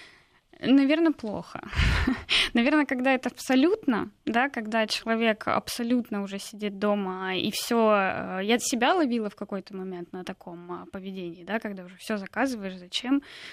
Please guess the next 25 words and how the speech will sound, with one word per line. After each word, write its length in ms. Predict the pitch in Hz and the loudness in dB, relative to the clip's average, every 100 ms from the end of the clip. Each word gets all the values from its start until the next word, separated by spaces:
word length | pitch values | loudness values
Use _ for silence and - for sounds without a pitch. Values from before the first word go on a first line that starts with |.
| - - | -18 -12
э, 360 | 180 180 180 | -8 -4 -4
выходить. 560 | 196 - 190 202 311 - - - - | -4 -4 -2 2 2 0 -16 -18 -6
Но 120 | 214 | 0
на 100 | 233 | 2
самом 300 | 240 294 262 | 4 6 6
деле 240 | 233 302 311 | 4 4 4
это 120 | - | 2
очень 200 | 233 254 | 2 2
сильно 320 | - 262 240 | 2 0 2
ограничивает, 680 | 214 214 226 330 - 240 208 | 0 0 2 2 2 0 -2
это 160 | 202 202 | -4 -6
лишает 460 | 208 - 214 202 | -4 -2 -2 -4
нас, 160 | 208 - | -6 -10
опять-таки, 400 | 208 208 - 202 | -8 -8 -8 -14
свежего 420 | - 196 196 190 | -10 -8 -8 -10
воздуха, 480 | 185 233 285 254 196 | -4 -2 0 -2 -2
это 140 | 185 | -4
лишает 340 | 190 - 220 208 | -6 -4 -4 -4
нас 140 | - | -10
активности, 560 | - - 339 294 - 196 | -12 0 6 6 4 -12
это 160 | 190 | -6
очень 240 | 196 - 208 | -6 -4 -4
выраженная 380 | 220 220 220 208 | -2 -2 -4 -6
гиподинамия. 800 | 202 208 196 202 196 220 311 254 | -6 -6 -6 -4 -2 4 6 6
Гиподинамия, 720 | 208 190 196 196 202 196 | 0 -10 -10 -8 -2 -2